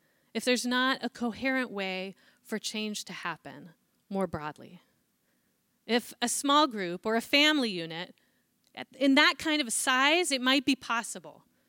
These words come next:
to evolve together without much struggle. You can kind of stay in step with each other,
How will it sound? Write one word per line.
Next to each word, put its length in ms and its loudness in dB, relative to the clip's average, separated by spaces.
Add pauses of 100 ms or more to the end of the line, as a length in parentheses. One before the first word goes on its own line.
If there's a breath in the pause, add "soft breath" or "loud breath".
(120)
to 160 -8
evolve 560 6
together 500 -2
without 340 -2
much 220 -4
struggle. 440 0
You 120 0
can 140 -4
kind 220 0
of 60 -2
stay 280 -4
in 100 -6
step 360 -6
with 160 -8
each 200 -4
other, 340 0